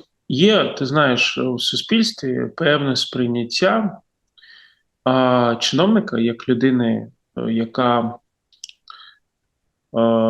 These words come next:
людини, яка не має достатнього фаху, але вона, перебуваючи на певній посаді, вона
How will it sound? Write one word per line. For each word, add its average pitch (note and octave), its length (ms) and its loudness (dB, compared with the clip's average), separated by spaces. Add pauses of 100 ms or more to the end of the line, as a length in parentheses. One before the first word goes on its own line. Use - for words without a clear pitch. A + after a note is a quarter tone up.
(320)
людини, C3+ 480 0
яка C#3 920 2 (180)
не C3 140 0
має C#3 400 4
достатнього B2+ 680 0
фаху, A2+ 720 -2
але C3+ 520 2 (420)
вона, C3+ 400 2
перебуваючи B2 840 0
на A#2+ 60 -2
певній A#2+ 340 -2
посаді, G#3 560 0
вона C3+ 520 0